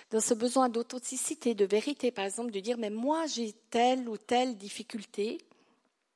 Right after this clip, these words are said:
Ben, on a des ennemis dans l'Église. Ben, c'est déjà des peurs.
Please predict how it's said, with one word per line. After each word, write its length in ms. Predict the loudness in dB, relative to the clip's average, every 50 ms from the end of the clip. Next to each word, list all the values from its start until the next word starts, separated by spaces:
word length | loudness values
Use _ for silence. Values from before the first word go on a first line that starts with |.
| _ _ _ _ -20 -12 -6
Ben, 120 | -2 0 2
on 180 | 2 4 4
a 100 | 4 4 2
des 280 | 0 -2 0 2 4
ennemis 420 | 4 4 4 4 4 4 4 2 0 -4 -8
dans 180 | -4 -2 0
l'Église. 680 | 0 0 -2 -4 -6 -6 -2 0 2 2 2 0 -2 -2 -4 _ _ _ -20 -20 -20 -20 -20 -20 -20 -20 -20 -20 -20 -6 -2
Ben, 100 | 0 2
c'est 160 | 2 2 2
déjà 280 | 2 2 2 4 2 0
des 160 | 0 -2 -4
peurs. 520 | -4 -2 0 0 0 0 -2 -6 -14 -20